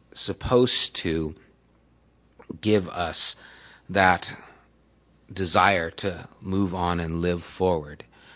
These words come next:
You know, it troubles me even when I hear Christians talk, "Oh, I just can't wait for life to be over and I can go be with the Lord." I'm like, especially when that's said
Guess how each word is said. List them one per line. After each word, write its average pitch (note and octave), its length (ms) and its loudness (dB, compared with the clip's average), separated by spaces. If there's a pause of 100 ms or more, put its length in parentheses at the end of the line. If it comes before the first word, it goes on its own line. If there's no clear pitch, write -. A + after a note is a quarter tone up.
(220)
You G#2+ 200 -2
know, G#2 180 4
it G#2+ 300 0
troubles C3 480 4
me B2+ 200 6
even B2 640 4 (320)
when A2+ 200 4
I A2 120 4
hear G#2+ 340 6
Christians G2 920 0
talk, - 460 0 (220)
"Oh, G2+ 100 2
I G#2 120 6
just G2+ 240 0
can't A2+ 260 2
wait G#2+ 200 4
for G#2+ 200 0
life G2+ 300 4
to A2 80 -4
be G2 180 4
over G2 240 6
and F#2+ 80 6
I F2+ 60 4
can F2+ 180 -6
go F2+ 160 2
be F2+ 180 0
with F2 140 -6
the F2+ 80 -8
Lord." F2 420 -2 (460)
I'm E2+ 140 -8
like, E2 280 -4 (680)
especially - 580 2
when A2+ 220 4
that's G#2 260 4
said A2+ 640 4